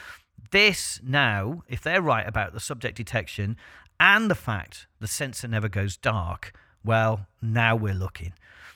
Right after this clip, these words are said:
I'm so excited about this because it should mean, in theory,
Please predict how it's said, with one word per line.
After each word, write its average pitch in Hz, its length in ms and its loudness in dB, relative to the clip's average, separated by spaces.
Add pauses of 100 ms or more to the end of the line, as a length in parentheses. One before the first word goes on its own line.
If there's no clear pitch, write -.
(120)
I'm 117 160 2
so 147 320 2
excited 120 400 0
about 101 200 -2
this 104 140 -6
because 113 280 -4
it - 160 -12
should - 360 0
mean, 98 360 -6
in 147 200 0
theory, 104 520 -4